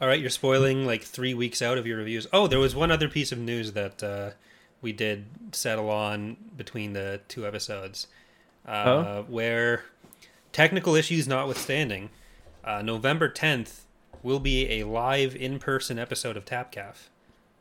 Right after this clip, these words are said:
Speaker 1: So I don't know what we're
Speaker 2: Mm-hmm.
Speaker 1: gonna be talking about, but we'll be in the same room. I'll be sitting where that fan is, probably. It's gonna be great.
Speaker 2: I don't think we're gonna be able to do it in here. I don't ha-, know if I have enough room. Like, literally,
Speaker 1: Yeah.
Speaker 2: we might need to
Speaker 1: I don't
Speaker 2: move
Speaker 1: know what we're
Speaker 2: somewhere
Speaker 1: gonna
Speaker 2: else.
Speaker 1: do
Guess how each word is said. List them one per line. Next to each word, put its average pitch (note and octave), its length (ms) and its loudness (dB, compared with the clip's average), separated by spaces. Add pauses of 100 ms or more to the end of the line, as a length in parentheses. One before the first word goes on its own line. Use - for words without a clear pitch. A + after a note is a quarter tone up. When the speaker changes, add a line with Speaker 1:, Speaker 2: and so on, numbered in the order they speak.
(160)
Speaker 1:
So A2 160 -6
I - 20 0
don't A2+ 120 0
know A2+ 80 2
what G2+ 80 4
we're G2+ 60 4
Speaker 2:
Mm-hmm. A2+ 60 2
Speaker 1:
gonna A2+ 120 -2
be A2+ 60 -6
talking B2 360 -4
about, G2 300 -8
but G2+ 120 -6
we'll G#2+ 120 -8
be A#2 140 -4
in A#2 100 -6
the A2 60 -8
same B2 300 -6
room. A#2 260 -10 (300)
I'll A#2 100 -2
be B2+ 100 -2
sitting B2+ 280 -2
where A#2+ 120 -2
that G#2+ 180 -6
fan B2+ 280 -8
is, G2 160 -10
probably. - 480 -18
It's - 120 -14
gonna B2 160 -8
be A2+ 100 -12
great. G#2 240 -10 (880)
Speaker 2:
I C3+ 100 8
don't E3+ 100 6
think E3 120 4
we're D3+ 80 4
gonna C#3+ 60 6
be - 100 8
able B2 80 4
to A2 80 4
do B2+ 100 8
it B2 100 2
in A2+ 60 4
here. A2 220 6
I A2+ 100 6
don't B2 160 6
ha-, B2 160 6
know B2 160 6
if A#2 80 0
I - 40 2
have A#2 80 6
enough A2+ 180 4
room. A2+ 360 4
Like, A2 160 4
literally, B2 560 4 (560)
Speaker 1:
Yeah. A2 200 4
Speaker 2:
we A#2+ 40 8
might A#2+ 160 4
need A2 80 4
to A2 100 6
Speaker 1:
I - 40 8
don't - 80 6
Speaker 2:
move - 0 -
Speaker 1:
know C3+ 60 6
what C3 100 6
we're A#2+ 80 6
Speaker 2:
somewhere G#2+ 160 4
Speaker 1:
gonna G#2 100 4
Speaker 2:
else. - 200 -2
Speaker 1:
do - 60 -18